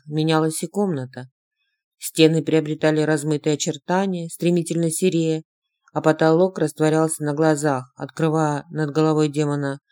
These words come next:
безвременное и безразмерное пространство, называемое вечностью подземного царства или нулевым уровнем. Только здесь Раан мог быть самим собой, в месте, где днём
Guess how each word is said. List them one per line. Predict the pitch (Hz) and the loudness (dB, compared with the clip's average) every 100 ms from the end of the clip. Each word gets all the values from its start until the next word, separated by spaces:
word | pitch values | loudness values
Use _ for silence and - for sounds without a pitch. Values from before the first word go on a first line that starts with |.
| _ _ _ | _ _ _
безвременное | 151 147 139 170 208 180 170 160 165 _ _ _ _ _ | -2 0 2 4 4 2 0 -4 -6 _ _ _ _ _
и | 147 | -4
безразмерное | 147 139 147 135 151 175 165 160 156 | -2 -2 -2 -2 0 0 0 -4 -4
пространство, | 151 147 - 127 135 123 - - 127 - _ _ _ _ _ | -4 -4 -6 -8 -8 -8 -12 -16 -18 -18 _ _ _ _ _
называемое | 147 139 143 147 139 139 139 135 | -2 0 0 2 2 0 -4 -4
вечностью | 143 202 - 180 170 - | 0 0 0 -6 -6 -10
подземного | 160 139 131 156 156 143 147 | 0 0 2 -2 0 -2 -2
царства | - 147 135 - 151 | -2 -6 -6 -6 -4
или | 147 | -2
нулевым | 147 147 143 175 | 0 0 0 -2
уровнем. | 151 131 123 123 131 - _ _ _ _ _ _ _ _ _ _ _ _ _ | -4 -6 -8 -10 -14 -18 _ _ _ _ _ _ _ _ _ _ _ _ _
Только | 202 208 202 196 | 2 2 4 2
здесь | 165 202 190 | 4 2 2
Раан | 156 151 147 | 0 2 0
мог | 151 147 139 | -2 -4 0
быть | 156 156 | 0 2
самим | 156 156 156 | 0 0 0
собой, | 151 160 151 170 151 151 _ | 0 -2 0 0 0 -4 _
в | 151 | -4
месте, | 160 170 185 - 143 | 2 2 2 0 -2
где | 139 | -2
днём | 160 139 180 190 180 | -4 -2 0 0 -2